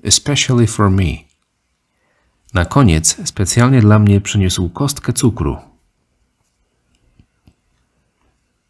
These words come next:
Who has brought the presents?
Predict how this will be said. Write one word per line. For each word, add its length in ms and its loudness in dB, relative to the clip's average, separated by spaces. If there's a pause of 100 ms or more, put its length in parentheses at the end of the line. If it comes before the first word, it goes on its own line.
(720)
Who 120 -4
has 260 0
brought 300 0
the 80 -4
presents? 800 -2